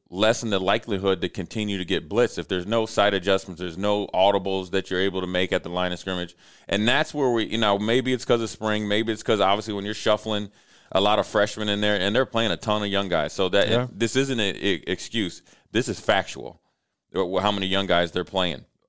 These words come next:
Speaker 1: on the offensive line.
Speaker 2: Yeah, it's
Speaker 1: running back
Speaker 2: basically
Speaker 1: position,
Speaker 2: every
Speaker 1: every,
Speaker 2: position
Speaker 1: every
Speaker 2: has a
Speaker 1: position,
Speaker 2: young
Speaker 1: you,
Speaker 2: guy that's
Speaker 1: yeah,
Speaker 2: played,
Speaker 1: a true
Speaker 2: including quarterback, because Luke McCaffrey has been in
Speaker 1: Right.
Speaker 2: as well.
Speaker 1: So you can't have all that there, but at the end of the day,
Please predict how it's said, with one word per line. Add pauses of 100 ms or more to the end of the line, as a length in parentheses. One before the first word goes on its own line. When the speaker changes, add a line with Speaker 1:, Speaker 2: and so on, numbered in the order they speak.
(180)
Speaker 1:
on
the
offensive
line. (160)
Speaker 2:
Yeah,
it's
Speaker 1:
running
back
Speaker 2:
basically
Speaker 1:
position,
Speaker 2:
every
Speaker 1:
every, (260)
Speaker 2:
position
Speaker 1:
every
Speaker 2:
has
a
Speaker 1:
position,
Speaker 2:
young
Speaker 1:
you,
Speaker 2:
guy
that's
Speaker 1:
yeah,
Speaker 2:
played,
Speaker 1:
a
true
Speaker 2:
including
quarterback,
because
Luke
McCaffrey
has
been
in
Speaker 1:
Right.
Speaker 2:
as
well.
Speaker 1:
So
you
can't
have
all
that (220)
there,
but
at
the
end
of
the
day,